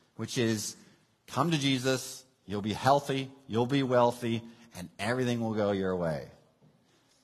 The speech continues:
And so if you've come to Christ based on that, you're like, "Man, I just can't wait because now I'm a Christian, man, everything's gonna go awesome." Well, no, it's not gonna go awesome. In fact, I can pretty much guarantee it's not gonna go awesome. The Bible says that you're gonna be persecuted now because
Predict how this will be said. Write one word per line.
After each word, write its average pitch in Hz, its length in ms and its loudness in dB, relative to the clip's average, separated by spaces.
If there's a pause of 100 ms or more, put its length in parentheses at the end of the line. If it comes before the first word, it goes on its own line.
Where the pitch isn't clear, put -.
(140)
And 151 140 4
so 185 140 8
if 160 100 6
you've 170 140 4
come 214 240 10
to 190 80 6
Christ 208 500 8
based 170 260 6
on 151 200 6
that, 170 200 6
you're 151 100 6
like, 143 120 6
"Man, 147 180 4
I 151 100 6
just 147 120 -2
can't 151 240 4
wait 165 240 6
because 143 240 0 (220)
now 156 200 8
I'm 165 100 8
a 135 40 4
Christian, 175 440 4
man, 131 140 -2
everything's 151 280 2
gonna 127 140 0
go 107 180 2
awesome." 147 600 4 (280)
Well, 107 400 -2 (240)
no, 135 240 2 (220)
it's 107 80 -10
not 170 140 6
gonna 170 120 6
go 120 160 2
awesome. 107 480 4
In 120 100 -4
fact, 131 240 4
I 143 100 0
can 147 120 -2
pretty 156 160 -4
much 135 220 -2
guarantee 135 520 -2 (200)
it's 110 100 -6
not 196 180 6
gonna 143 140 2
go 101 160 2
awesome. 92 400 0
The 107 60 -2
Bible 117 220 4
says 107 200 -2
that 107 120 0
you're 104 100 -4
gonna 113 120 -4
be 104 120 -4
persecuted 104 640 -6
now 101 180 -2
because 139 480 0